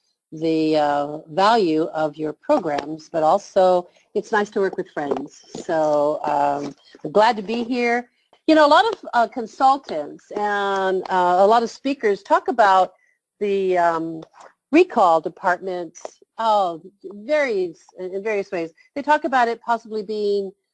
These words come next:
um, a, a, a loss leader. And then on the other hand, a lot of people talk about that that is your major breadwinner for your practice. No matter how you look at it, your patients of record are golden. They are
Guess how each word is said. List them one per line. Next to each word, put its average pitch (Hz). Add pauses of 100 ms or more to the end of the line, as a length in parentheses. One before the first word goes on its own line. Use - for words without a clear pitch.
(180)
um, 175 (220)
a, 170
a, 156
a 170
loss 180
leader. 254
And 240
then 254 (140)
on 233
the 240
other 349
hand, 226 (240)
a 214
lot 226
of 226
people 220
talk 208
about 196
that 185
that 220
is 208
your 185 (260)
major 277
breadwinner 202
for 165
your 165
practice. - (240)
No 220
matter 233
how 302
you 339
look 277
at 175
it, 165 (500)
your 214
patients 294
of 190
record 165 (140)
are 170 (260)
golden. 190
They 170
are 165